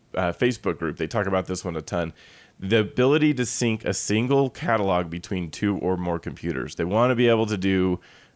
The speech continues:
group photo editing, maybe a, a studio or a, a small business where there's a, at least two people that are part of the small business. They wanna be able to edit all of their photos together, see the edits from each other,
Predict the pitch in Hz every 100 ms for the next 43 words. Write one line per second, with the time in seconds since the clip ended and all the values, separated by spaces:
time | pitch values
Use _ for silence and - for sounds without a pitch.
0 | _ - 110 113 120 - - - 107 101
1 | 90 87 82 82 82 87 90 90 87 82
2 | - 87 - - 131 127 127 117 110 107
3 | 76 87 85 80 - 92 - 104 98 110
4 | 113 113 107 - 95 92 85 85 - 95
5 | 104 104 - 123 110 110 - 107 98 95
6 | - 98 98 95 95 - 95 90 92 92
7 | 92 - - - - _ - 113 110 107
8 | 104 92 98 98 - - 98 107 101 95
9 | - 98 92 - 98 90 98 95 95 95
10 | - - - - 120 117 113 107 104 -
11 | 98 98 - 95 95 92